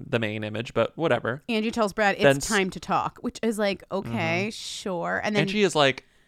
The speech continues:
Speaker 1: Angie has no desire to talk to Brad Pitt
Speaker 2: Right.
Speaker 1: ever again. Are you kidding
Speaker 2: And then we
Speaker 1: me?
Speaker 2: have, like, a country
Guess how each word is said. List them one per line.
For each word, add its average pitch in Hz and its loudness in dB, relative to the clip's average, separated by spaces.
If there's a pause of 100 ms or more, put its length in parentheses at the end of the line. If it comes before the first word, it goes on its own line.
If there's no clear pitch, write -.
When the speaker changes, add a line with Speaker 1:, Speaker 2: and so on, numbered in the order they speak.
(260)
Speaker 1:
Angie 165 0
has 170 -2
no 123 0
desire 107 0
to 113 -10
talk 101 -2
to 113 -16
Brad 104 -6
Pitt 107 -4
Speaker 2:
Right. 123 -4
Speaker 1:
ever 117 -2
again. 107 -4
Are 107 -4
you 107 -6
kidding - -4
Speaker 2:
And 247 4
then 240 2
we 254 2
Speaker 1:
me? 254 0
Speaker 2:
have, 214 0
like, - -8
a - -12
country 240 -6